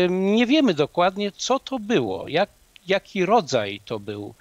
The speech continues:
e, zarazy. Niektórzy mówią, że był to tyfus, inni wskazują, że była to jakaś bardzo agresywna postać ospy. Jeszcze inni badacze sugerują, że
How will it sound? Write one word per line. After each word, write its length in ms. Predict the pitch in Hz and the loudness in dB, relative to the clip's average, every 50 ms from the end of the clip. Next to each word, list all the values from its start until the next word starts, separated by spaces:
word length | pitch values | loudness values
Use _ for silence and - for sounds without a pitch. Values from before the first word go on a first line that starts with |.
| - - - - - - - - | -20 -20 -20 -20 -20 -20 -10 -6
e, 360 | - 113 113 113 113 117 120 | -4 -2 0 0 0 0 2
zarazy. 880 | 120 131 139 139 135 131 110 107 101 95 110 120 139 160 196 202 151 | 2 4 4 4 4 4 2 2 -2 -4 -4 -2 0 0 0 0 0
Niektórzy 500 | 131 139 127 - - 165 170 160 160 147 | -2 -2 -4 -2 -2 0 0 2 2 2
mówią, 300 | 131 135 139 135 127 120 | 2 0 0 0 0 0
że 120 | 110 117 110 | 0 -4 -4
był 200 | 107 123 117 117 | -4 -4 -6 -4
to 140 | - 120 113 | -6 -8 -8
tyfus, 640 | - - 139 113 - - - 151 147 - - - - - - - - - - - - - | -4 -2 -2 -2 -4 -8 -8 -2 0 0 0 -2 -4 -12 -18 -18 -18 -18 -20 -20 -12 -4
inni 400 | - 131 151 170 175 180 170 143 | 0 2 4 6 6 6 4 2
wskazują, 920 | - - - - 156 135 127 123 139 151 160 151 135 123 113 110 - - | 0 -4 -2 -2 -2 -2 -2 -2 -4 -2 0 0 0 0 -2 -4 -6 -8
że 400 | - 123 120 117 113 143 156 147 | -10 -10 -8 -4 0 2 2 2
była 300 | 131 120 160 170 147 131 | 2 0 0 2 2 0
to 140 | - - 139 | 0 -2 -2
jakaś 320 | 135 135 135 - 139 120 104 | -2 -2 -2 -2 -6 -6 -6
bardzo 640 | 117 139 160 160 156 147 135 143 143 139 139 131 - - - - - - | 0 0 2 2 0 -2 -2 0 0 0 0 -2 -6 -14 -20 -20 -6 -6
agresywna 680 | 139 135 131 143 151 147 - - 190 165 156 147 135 123 | -4 -2 0 0 2 2 0 -2 -2 -2 0 0 0 -2
postać 440 | - - 135 - - - 110 - - - | -2 -6 -10 -6 -4 -6 -6 -6 -8 -10
ospy. 480 | 120 120 - - - _ 143 147 165 - - - - - _ _ | -10 -6 -6 -8 -4 _ -2 -2 -2 -4 -8 -18 -20 -20 _ _
Jeszcze 520 | - 107 120 139 175 170 - - - 185 156 | -4 -2 0 2 2 2 0 0 0 0 0
inni 520 | 139 147 165 165 165 165 160 156 156 151 147 - - - - - | 0 -2 -2 -2 -2 -2 0 0 -2 -2 -4 -8 -16 -20 -20 -6
badacze 560 | 123 143 143 143 139 147 156 - - - 143 | 0 0 0 2 2 0 0 0 -2 -6 -8
sugerują, 840 | - - - 156 135 151 151 143 156 185 202 170 143 120 117 113 113 - - - - - - - _ - | -8 -8 -10 -2 0 2 2 2 2 0 2 2 2 0 -2 -4 -8 -14 -20 -20 -20 -20 -20 -14 _ -6
że 420 | 127 123 117 151 170 165 151 | -6 -2 0 2 2 2 2